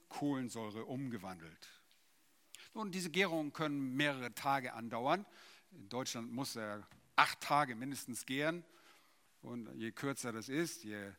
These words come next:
stürmischer eine Gärung ist, desto plumper, spricht man, glaube ich, vom Wein, plumper schmeckt dieser Wein. Der hat keine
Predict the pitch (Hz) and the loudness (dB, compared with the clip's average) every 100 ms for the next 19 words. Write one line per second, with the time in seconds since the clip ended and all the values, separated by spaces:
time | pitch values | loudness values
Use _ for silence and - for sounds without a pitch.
0 | - - - - - 147 143 135 127 120 | -20 -20 -4 -2 2 2 2 2 2 2
1 | 120 110 143 139 120 139 147 120 110 107 | 0 2 2 2 0 -2 -4 -6 -10 -8
2 | 104 104 - 156 160 156 131 120 - - | -8 -10 -2 2 2 4 0 0 -8 -8
3 | 131 - 120 113 120 110 117 110 120 110 | -6 -6 -8 -6 -6 -6 -4 -2 -2 -4
4 | - 151 160 151 120 - - - - 160 | -4 0 0 2 -2 -4 -6 -4 4 4
5 | - 160 151 147 147 156 151 107 117 - | 4 0 4 4 6 4 2 -4 -6 -6
6 | 123 120 120 | -4 -2 -6